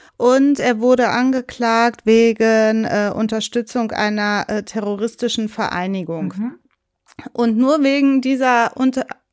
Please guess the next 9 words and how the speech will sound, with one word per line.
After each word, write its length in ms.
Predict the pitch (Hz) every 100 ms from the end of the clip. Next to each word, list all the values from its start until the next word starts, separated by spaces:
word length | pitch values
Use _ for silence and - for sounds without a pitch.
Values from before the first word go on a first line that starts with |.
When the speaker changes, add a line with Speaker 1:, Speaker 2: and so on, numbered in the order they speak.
| 254 254 - - - _
Speaker 1:
Unterstützungsstraftat 2500 | - 247 240 220 - 311 - 247 220 220 - - 220 202 196 214 - - 214 214 214 - 233 240 269 -
ist 240 | 262 254 -
er 340 | 247 240 233
zu 160 | 233 220
zweieinhalb 500 | - 233 226 226 202
Jahren 320 | 202 214 185
Haft 240 | 214 -
verurteilt 720 | - 208 190 - - 101 - -
worden. 360 | - - -